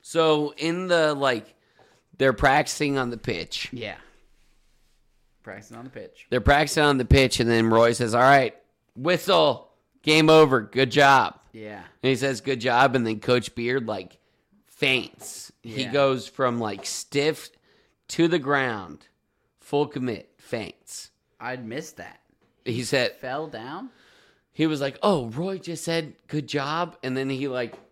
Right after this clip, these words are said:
Speaker 1: full commits, faints. And I'm
Speaker 2: Yeah.
Speaker 1: sure there was, like, a mattress, like, as an actor, like, you're
Speaker 2: Yeah.
Speaker 1: not gonna, like, make him hit his head on, like, the grass. But it led me to the questions, like, have you fainted?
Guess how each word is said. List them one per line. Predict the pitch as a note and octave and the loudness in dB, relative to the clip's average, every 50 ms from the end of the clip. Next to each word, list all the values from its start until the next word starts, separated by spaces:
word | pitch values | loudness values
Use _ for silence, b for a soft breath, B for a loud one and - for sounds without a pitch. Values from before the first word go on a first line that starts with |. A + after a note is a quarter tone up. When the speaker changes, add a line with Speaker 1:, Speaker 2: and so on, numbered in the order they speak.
| _ _ _ | _ _ _
Speaker 1:
full | - D#3 E3 D#3+ | -6 -4 -4 -4
commits, | E3 D#3 C3+ B2+ A2 F2 - - - - - _ | -4 -6 -8 -8 -8 -10 -12 -18 -20 -20 -20 _
faints. | _ - A#2+ A2+ F#2+ - - _ - - - | _ -16 -14 -14 -14 -16 -20 _ -20 -20 -20
And | - - A#2+ B2+ | -14 -10 -6 -6
I'm | C3 A2+ | -4 -4
Speaker 2:
Yeah. | A2 | -2
Speaker 1:
sure | G#2 D#3+ D#3 | 0 0 2
there | D3+ D3 C#3+ | 2 2 2
was, | C#3 B2+ A2+ | 0 0 -2
like, | B2+ A#2+ | -2 -4
a | A2+ A2 | -2 -4
mattress, | G#2+ G#2 G#2+ A2+ A#2+ - - C3 A#2 - - | -4 -2 -2 -2 -2 0 0 -2 0 0 -2
like, | A2+ G#2 - | -2 -2 -2
as | - G#2+ A2 G2+ G2 | -2 -2 -2 -4 -4
an | G2 G2 | -8 -8
actor, | F#2+ F#2 F#2 F#2+ F#2 - A2+ G#2 G2 | -6 -6 -6 -8 -8 -8 -8 -6 -6
like, | F#2+ F#2 F#2+ | -8 -8 -10
you're | B2 B2 A#2 | -8 -8 -8
Speaker 2:
Yeah. | G#2+ A2 | -8 -8
Speaker 1:
not | A2 G#2+ | -10 -10
gonna, | A#2+ G#2 F#2+ | -12 -14 -12
like, | F#2 F2+ F2+ E2+ _ - | -12 -14 -14 -16 _ -10
make | - A2+ A2 G2+ | -8 -8 -8 -6
him | G#2+ G2+ F2+ - - | -8 -10 -12 -14 -16
hit | - - - G#2 G2+ - | -16 -14 -12 -12 -10 -10
his | G2+ F2 - | -12 -10 -8
head | - A#2 G#2 G2+ G2 | -8 -6 -6 -6 -8
on, | F#2+ F#2+ F#2+ F#2 | -10 -12 -10 -12
like, | F2+ F2+ F2+ _ _ _ | -12 -12 -14 _ _ _
the | - G2+ | -16 -16
grass. | F2+ F#2+ F#2+ F#2+ F#2+ F#2 E2+ D2 - - - - | -14 -12 -10 -8 -8 -8 -8 -10 -12 -14 -18 -20
But | _ - A#2+ A#2 G#2+ F#2 - _ _ _ _ _ _ _ _ _ _ _ _ _ _ _ _ _ | _ -12 -10 -10 -10 -10 -14 _ _ _ _ _ _ _ _ _ _ _ _ _ _ _ _ _
it | - B2+ C3 B2 A2+ | -6 -4 -4 -4 -2
led | A#2+ B2+ B2+ C3 | -2 0 0 0
me | C3+ C3 C3 A#2+ | 0 -4 -6 -8
to | - - B2 | -8 -10 -8
the | A2+ G#2+ | -8 -8
questions, | - - C#3 C3+ C3+ A2+ - - G2 F2+ F2 F2 F2 - - - - _ _ _ _ _ _ _ _ _ _ _ - | -6 -2 -2 -2 -2 -4 -6 -10 -14 -14 -16 -16 -18 -20 -20 -20 -20 _ _ _ _ _ _ _ _ _ _ _ -12
like, | G#2 A#2 A2+ G2 F#2+ F2+ - _ _ _ _ _ _ _ _ _ _ _ _ _ _ _ _ _ _ _ _ _ _ _ _ _ _ _ _ _ _ _ _ _ _ _ | -6 -6 -6 -6 -6 -10 -16 _ _ _ _ _ _ _ _ _ _ _ _ _ _ _ _ _ _ _ _ _ _ _ _ _ _ _ _ _ _ _ _ _ _ _
have | - A2+ C3 C3+ C#3 B2+ C3 | -8 -2 0 0 0 0 -2
you | C3 C#3 C3 | -4 -6 -6
fainted? | - - C3 B2+ A#2 G#2+ - F2+ - - - _ | -4 -4 -4 -4 -4 -6 -10 -14 -18 -20 -20 _